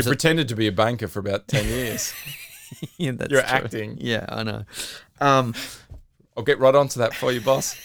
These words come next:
Speaker 2: <laughs> Yeah, there's a glitch in the
Speaker 1: Yeah.
Speaker 2: payroll system.
Speaker 1: <laughs>
Speaker 2: Um, Penrith.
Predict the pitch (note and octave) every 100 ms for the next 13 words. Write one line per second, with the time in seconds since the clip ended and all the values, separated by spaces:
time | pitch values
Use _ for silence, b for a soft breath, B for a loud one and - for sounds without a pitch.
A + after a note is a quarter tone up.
0 | - - G3+ - C#3 C3 C3 A#2+ A#2 B2+
1 | A#2 C3 F2+ G2+ G#2+ A2 G#2+ - G#2 -
2 | G2 - B B B B B - C3 B2+
3 | A#2 A2+ G#2 _ _ _ _ _ _ _
4 | _ _ _ - C#3+ C3+ G#2+ - -